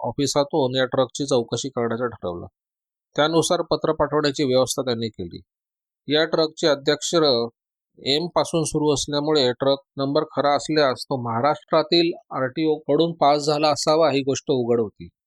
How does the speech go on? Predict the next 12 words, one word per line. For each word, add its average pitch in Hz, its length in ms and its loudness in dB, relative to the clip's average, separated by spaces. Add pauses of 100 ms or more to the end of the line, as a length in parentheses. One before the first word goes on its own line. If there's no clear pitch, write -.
(480)
ट्रकच्या 165 420 0
तपासाला 170 640 2
योग्य 156 320 0
ती 151 200 -4
गती 139 300 0
दिल्यानंतर 147 800 2
वाकडकरांनी 151 680 0
आपले 143 280 -2
सहाय्यक 131 400 0
इन्स्पेक्टर 127 680 -2
भीमराव 127 420 0
दळवी 135 420 -2